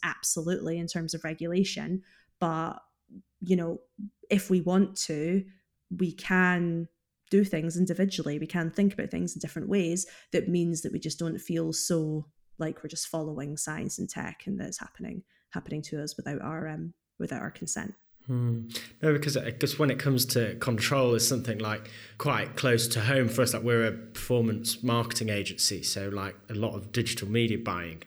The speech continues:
Speaker 2: and the team of analysts, like, the ones who've been doing it for five years plus or more, like, their jobs have changed, like, incredibly, and then still changing at an incredible rate from what they had to do manually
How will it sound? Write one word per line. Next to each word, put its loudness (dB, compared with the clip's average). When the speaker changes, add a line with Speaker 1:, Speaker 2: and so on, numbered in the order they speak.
Speaker 2:
and 0
the 0
team 6
of -2
analysts, 2
like, 0
the -4
ones 2
who've 0
been -2
doing 2
it -4
for -8
five 0
years 2
plus 2
or -2
more, -2
like, -2
their 4
jobs 2
have -6
changed, 0
like, -6
incredibly, -2
and 0
then 0
still 2
changing 2
at -2
an -2
incredible -2
rate -2
from -6
what 0
they -2
had -2
to -2
do 2
manually 2